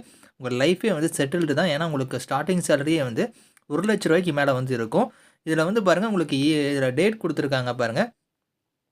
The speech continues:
அதாவது ஆன்லைன் அப்ளிகேஷன் வந்து உங்களுக்கு ஓப்பன் ஆயிருச்சு. க்ளோசிங் டேட் வந்து பாருங்க ட்வென்டி ஃபைவ் செப்டம்பர் வரைக்கும் உங்களுக்கு டைம் இருக்கு. அதுக்குள்ளார நீங்க அப்ளை பண்ணிக்கலாம். அதுக்கப்புறம் ஃபேஸ் ஒன், ஃபேஸ் டூ எக்ஸாம் வந்து இருக்கு. ஃபேஸ் ஒன்னை பொறுத்த வரைக்கும் பாருங்க ஆன்லைன் எக்ஸாமினேஷன் வந்து லெவன்த் அக்டோபர் அன்னைக்கு உங்களுக்கு வந்து இருக்கும். அதுக்கப்புறம் வந்து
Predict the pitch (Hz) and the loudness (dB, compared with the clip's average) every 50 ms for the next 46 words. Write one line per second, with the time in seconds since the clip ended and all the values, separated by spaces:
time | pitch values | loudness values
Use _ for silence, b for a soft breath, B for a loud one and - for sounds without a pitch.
0 | _ _ _ _ - 143 151 170 185 208 180 165 180 202 214 208 190 185 175 - | _ _ _ _ -4 -2 0 2 2 2 2 2 2 0 0 0 0 -2 -2 -2
1 | 170 156 - 160 147 - 165 143 139 143 180 233 214 175 - - 139 151 165 - | -2 0 2 2 2 2 0 -2 0 0 0 2 2 2 2 2 0 0 2 2
2 | 156 143 143 139 135 127 - - 226 220 185 185 220 220 214 226 214 185 156 147 | 0 0 2 0 0 -2 -2 -4 -4 0 2 4 4 4 4 4 4 4 4 4
3 | 143 143 143 151 165 151 147 135 123 127 175 214 - 170 165 175 202 202 208 196 | 2 2 0 -2 -2 0 2 2 2 0 -2 -2 0 0 0 2 2 4 4 2
4 | 185 - 165 143 139 160 156 151 143 135 131 151 160 202 180 151 135 127 139 127 | 2 2 0 -2 0 0 0 2 2 2 0 0 0 -2 -2 0 -2 -2 -2 -2
5 | 127 127 135 135 131 120 - - 175 143 135 143 143 151 156 151 139 131 120 120 | -2 -2 -2 -2 -2 -2 0 0 0 2 2 2 2 2 2 0 -2 -4 -4 -4
6 | - 135 127 123 123 117 117 113 - 131 185 226 226 B B B B B B B | -6 -6 -6 -6 -6 -8 -8 -4 -2 0 0 0 -2 B B B B B B B
7 | B B 143 147 160 156 180 175 214 220 208 196 190 190 202 196 - 196 196 180 | B B -2 -2 0 2 2 2 4 2 4 6 6 6 6 6 4 4 2 4
8 | - 175 185 175 - 202 185 160 143 139 156 156 139 135 139 139 147 135 120 113 | 4 2 2 4 4 4 4 4 4 4 2 2 2 0 0 0 2 2 0 0
9 | - 170 214 254 - B B B B B B - 190 214 220 220 220 214 202 196 | 0 0 0 0 0 B B B B B B 2 2 2 4 4 2 2 2 4
10 | 185 175 165 160 165 156 156 165 185 170 147 143 151 185 214 165 156 160 175 170 | 6 6 6 6 6 4 4 4 2 2 2 2 2 2 2 2 2 2 2 2
11 | 160 151 139 135 147 151 143 139 135 131 151 135 127 127 127 156 220 160 - b | 0 0 0 2 2 2 2 0 -2 -2 -2 -2 -2 -2 0 0 0 0 -2 b
12 | b b b b _ - 131 143 160 185 214 233 226 214 220 180 - - 175 165 | b b b b _ -4 -2 0 2 2 0 0 2 4 2 2 4 2 0 0
13 | 165 156 151 170 165 180 160 156 147 135 143 143 143 139 135 127 120 - 214 214 | 0 0 -2 -2 0 0 0 2 0 0 0 0 0 2 2 0 2 2 2 4
14 | 175 156 156 - 165 170 190 185 165 143 139 165 233 | 4 4 2 2 0 0 2 0 0 0 0 -2 -2